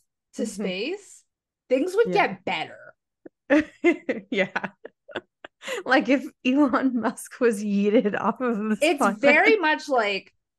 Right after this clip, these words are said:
Speaker 1: the, the implication is, like, the founding fathers of this colony, right? You could see it being Elon, Bezos.
Speaker 2: Mm-hmm.
Speaker 1: I don't know who the fuck else.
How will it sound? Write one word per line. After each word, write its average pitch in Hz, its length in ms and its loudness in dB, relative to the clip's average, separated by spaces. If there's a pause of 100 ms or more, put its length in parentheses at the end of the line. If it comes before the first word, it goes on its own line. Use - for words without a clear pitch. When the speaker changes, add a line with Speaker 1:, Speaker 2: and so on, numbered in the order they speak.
(380)
Speaker 1:
the, 277 300 -8 (200)
the 233 160 -10
implication 277 1300 -6
is, 175 480 -6
like, 170 340 -6 (360)
the 220 100 -4
founding 269 580 2
fathers 208 540 -2
of 180 100 -12
this 190 180 -14
colony, 170 500 -6
right? 196 380 0
You 233 180 -10
could 233 220 -2
see 247 260 -4
it 175 160 -8
being 156 440 -12 (580)
Elon, 170 720 -6 (600)
Bezos. 165 960 -10 (400)
Speaker 2:
Mm-hmm. 170 320 -14 (600)
Speaker 1:
I 208 140 -2
don't 190 180 -4
know 190 200 -2
who 185 140 -8
the 170 120 -10
fuck 170 260 -12
else. 147 540 -14